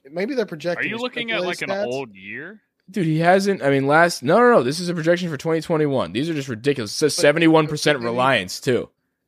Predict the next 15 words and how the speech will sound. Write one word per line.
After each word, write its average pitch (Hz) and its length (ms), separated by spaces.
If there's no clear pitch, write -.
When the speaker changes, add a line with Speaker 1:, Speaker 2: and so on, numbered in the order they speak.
Speaker 1:
Could 185 180
they 185 120
be 175 240
projecting 151 640
his 127 200
triple 135 400
A 107 200
'cause 147 140
he 143 80
has 139 140
a - 20
Speaker 2:
No. 139 80
Speaker 1:
minor 139 180
league 135 160
contract? 123 540